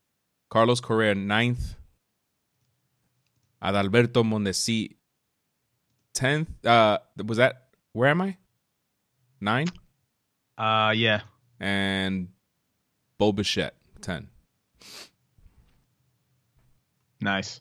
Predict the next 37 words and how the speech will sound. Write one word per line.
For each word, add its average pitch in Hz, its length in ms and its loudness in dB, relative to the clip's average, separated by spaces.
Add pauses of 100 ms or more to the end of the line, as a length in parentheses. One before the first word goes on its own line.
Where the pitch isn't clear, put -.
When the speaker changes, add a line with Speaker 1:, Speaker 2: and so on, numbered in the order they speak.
(120)
Speaker 1:
I 117 60 0
wanna 143 260 2
give, 156 200 2
I 117 100 2
wanna 143 260 2
give 160 260 -2
Tim 156 200 -2
Anderson 139 500 0
some 127 240 -4
love, 120 340 2
but 98 300 -4 (600)
he 101 120 -12
doesn't 120 200 -2
draw 113 140 0
any 101 140 -2
walks, 82 360 -6
man. 69 240 -16 (520)
Sorry. 87 420 -6
Sorry, 104 260 -2
Timmy. 98 380 -6 (240)
I 95 100 -4
li-, 107 120 -2
I 110 140 2
like 123 200 4
Tim 117 200 -4
Anderson 101 360 -4
too, 110 180 -6
man. 95 200 -6
He 104 60 -4
had 107 100 0
an 110 120 -4
interview 113 320 -2
with 104 160 -6
R 98 160 -2
two 110 180 -10
C 117 240 -6
two. 113 380 -6